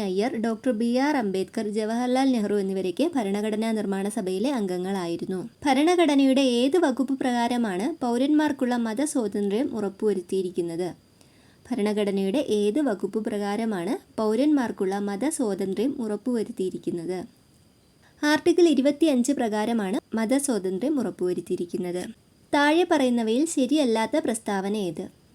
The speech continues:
ഭരണഘടനയിൽ അനുച്ഛേദം മുന്നൂറ്റി അൻപത്തിയാറ് പ്രകാരം രാഷ്ട്രപതിക്ക് സംസ്ഥാന അടിയന്തരാവസ്ഥ പ്രഖ്യാപിക്കാൻ കഴിയും. ശരിയാണ്. തിരഞ്ഞെടുപ്പ് പ്രകാരമാണ്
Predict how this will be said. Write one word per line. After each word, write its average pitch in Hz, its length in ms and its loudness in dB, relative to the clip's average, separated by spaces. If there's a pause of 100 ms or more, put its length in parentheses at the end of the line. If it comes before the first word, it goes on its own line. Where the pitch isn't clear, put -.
(140)
ഭരണഘടനയിൽ 330 760 4
അനുച്ഛേദം 269 540 2
മുന്നൂറ്റി 226 380 0
അൻപത്തിയാറ് 214 760 0
പ്രകാരം 202 440 -2
രാഷ്ട്രപതിക്ക് 208 720 0
സംസ്ഥാന 277 520 0 (120)
അടിയന്തരാവസ്ഥ 202 680 0
പ്രഖ്യാപിക്കാൻ 208 720 -4
കഴിയും. 180 380 -4 (460)
ശരിയാണ്. 208 600 0 (400)
തിരഞ്ഞെടുപ്പ് 320 640 4
പ്രകാരമാണ് 262 600 2